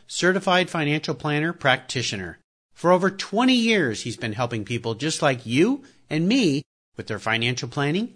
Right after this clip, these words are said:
and investments. And he's a car guy, too. Call two five three, seven two two,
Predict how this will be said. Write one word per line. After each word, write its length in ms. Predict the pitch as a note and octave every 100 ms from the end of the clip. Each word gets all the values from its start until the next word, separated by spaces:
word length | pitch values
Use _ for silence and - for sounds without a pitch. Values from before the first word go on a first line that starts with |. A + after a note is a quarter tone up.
| -
and 160 | A#2+
investments. 720 | A#2 G#2+ A2+ G#2+ G2 F2 - - _ _ -
And 140 | C3
he's 180 | F#3 C4+
a 40 | -
car 300 | - A3 G3+
guy, 240 | C#3+ B2
too. 420 | A#2 - G#2 F#2 - _ _ _ _
Call 220 | - C3
two 220 | A#2 G3 G3
five 260 | F3+ F3
three, 480 | - F3+ F#3 G3 G3 _ _
seven 400 | - - A#2+ A#2+
two 220 | A#2 C#3+ C#3+
two, 400 | D#3 D3 D#3